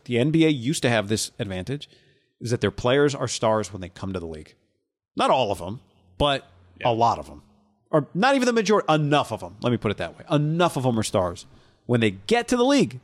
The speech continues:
Speaker 1: they're pre-packaged stars when they get there. And that's what makes the draft, that's one of the things that makes the N F L draft so significant.
Speaker 2: Well, think about this. We were talking earlier about the Dodgers-Padre game.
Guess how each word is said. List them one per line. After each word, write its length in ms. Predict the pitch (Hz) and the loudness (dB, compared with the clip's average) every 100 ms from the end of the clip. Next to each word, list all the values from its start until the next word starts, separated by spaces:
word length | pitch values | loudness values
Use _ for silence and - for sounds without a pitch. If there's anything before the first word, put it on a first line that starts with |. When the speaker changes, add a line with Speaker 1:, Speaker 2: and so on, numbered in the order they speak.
| - | -4
Speaker 1:
they're 100 | 151 | -4
pre-packaged 1040 | - - 269 254 247 - 220 214 208 190 | -2 0 4 4 2 0 0 0 0 -2
stars 340 | - - 202 180 | 2 2 4 2
when 100 | 175 | 2
they 40 | |
get 180 | 170 240 | 2 2
there. 200 | 101 - _ _ _ _ _ _ _ _ - | -2 -6 _ _ _ _ _ _ _ _ -4
And 500 | 156 156 156 156 - _ _ _ _ 120 - | 0 2 0 -2 -8 _ _ _ _ -8 -2
that's 300 | 165 - - | -2 -2 0
what 220 | 160 151 | 0 2
makes 340 | 151 160 - | 2 0 -2
the 140 | - 127 | -4 -4
draft, 680 | 123 135 180 151 135 - | 0 0 2 2 0 0
that's 160 | 156 139 | -2 -2
one 340 | 123 139 185 | 0 2 4
of 120 | 165 | 2
the 80 | 131 | 0
things 340 | - 117 120 120 | -2 -2 -2 -4
that 120 | 123 | -6
makes 260 | 127 127 - | -4 -6 -6
the 140 | 131 | -6
N 60 | 135 | -6
F 120 | 127 | -4
L 100 | 123 | -4
draft 600 | 113 135 139 131 - - - - - - | 0 2 2 0 -6 -20 -20 -20 -20 -2
so 180 | 139 | 0
significant. 580 | 131 139 160 - - 98 _ _ _ _ _ _ _ _ - | 0 0 -4 -6 -12 -18 _ _ _ _ _ _ _ _ -8
Speaker 2:
Well, 100 | 147 | -2
think 200 | 190 165 | 0 2
about 200 | 147 139 | 2 0
this. 180 | 131 120 | -4 -4
We 160 | 139 | -4
were 80 | 131 | -4
talking 300 | 135 127 120 | -2 -2 -2
earlier 280 | 120 117 113 | -4 -4 -4
about 200 | 107 107 | -6 -8
the 80 | 101 | -8
Dodgers-Padre 880 | 104 104 107 107 - 135 135 110 92 | -6 -6 -10 -16 -8 -4 -4 -6 -12
game. 220 | 76 | -16